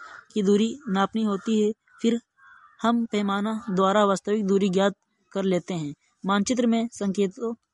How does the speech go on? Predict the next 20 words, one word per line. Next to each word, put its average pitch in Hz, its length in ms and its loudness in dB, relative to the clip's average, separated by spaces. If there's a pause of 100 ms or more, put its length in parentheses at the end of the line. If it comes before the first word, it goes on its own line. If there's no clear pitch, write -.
(240)
प्रतीक 214 360 0 (960)
के 190 80 -2
माध्यम 190 480 0 (1000)
से 196 440 -4 (340)
विभिन्न 214 360 0 (340)
प्रकार 196 380 0
की 214 260 -4 (160)
वस्तुओं 196 520 -4 (680)
प्रदर्शित 185 460 -2 (360)
किया 190 140 0
जाता 156 280 -6
है। 151 200 -10 (140)
इन 240 140 0
संकेतों 226 480 0
की 226 220 -4 (300)
समझ 202 380 0
के 202 140 0
लिए 202 260 2
मानचित्र 190 520 0 (320)
अध्ययन 190 400 0